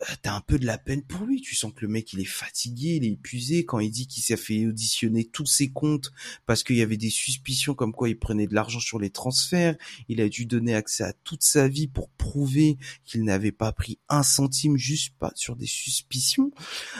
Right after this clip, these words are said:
Euh, enfin, c'est, ça a fait vraiment de la peine. Finalement, il a décidé de rester. Euh, McCourt a fait un communiqué aujourd'hui pour le soutenir.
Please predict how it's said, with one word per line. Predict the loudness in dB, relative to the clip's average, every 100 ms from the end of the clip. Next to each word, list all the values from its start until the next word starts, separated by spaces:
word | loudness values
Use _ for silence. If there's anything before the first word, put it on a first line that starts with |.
| -2
Euh, | 4 6 8 6 4 2 0 -2 -4 -4
enfin, | 4 4 4
c'est, | 2 0 2
ça | 4 6
a |
fait | 6 2
vraiment | 4 4 6 6
de | 6
la | 6
peine. | 4 2
Finalement, | 2 2 2 2
il | 4
a | 2
décidé | 2 -2 -2 0 0
de | 0
rester. | -2 -2 -2 -2 -6 _ -20 -18 -8 0
Euh, | 4 4
McCourt | 4 0 0 -2 -2 -4 -12 -12 -6
a | -6
fait | -2
un | -4
communiqué | -2 0 0 -2 0
aujourd'hui | 0 0 -4 -6 -8 -8
pour | -2 0
le | 0
soutenir. | -4 -4 0 2 0